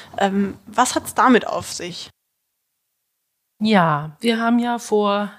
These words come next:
Speaker 2: vielen, vielen Jahren ein psychologisches Screening eingeführt, ne?
Speaker 1: Mhm.
Speaker 2: Grundsätzlich kann man mal sagen, dass es in der Psychoonkologie eine ganz lange Diskussion darüber gibt,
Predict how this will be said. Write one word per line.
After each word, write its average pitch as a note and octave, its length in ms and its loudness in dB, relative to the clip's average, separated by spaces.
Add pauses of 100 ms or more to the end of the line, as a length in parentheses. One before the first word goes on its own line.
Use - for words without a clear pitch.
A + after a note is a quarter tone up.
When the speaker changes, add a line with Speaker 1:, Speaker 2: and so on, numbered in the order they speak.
(120)
Speaker 2:
vielen, A#3 340 -2
vielen G3+ 380 -2
Jahren F#3 480 2
ein F#3+ 360 -2 (600)
psychologisches F#3+ 800 -6
Screening F3 560 0
eingeführt, D3+ 840 -10
ne? G3 200 4
Speaker 1:
Mhm. B3+ 100 4 (200)
Speaker 2:
Grundsätzlich B3 500 0
kann B3 160 -4
man A#3+ 140 -2
mal A3 160 2
sagen, G3 400 -4
dass F#3+ 120 -8
es G3+ 120 -14
in G3 100 -8
der G3 120 -6
Psychoonkologie G3 1200 -4
eine F#3+ 220 0
ganz F3 400 -4
lange F3 300 -4
Diskussion E3 680 -8
darüber F3 440 -6
gibt, F#3 340 -8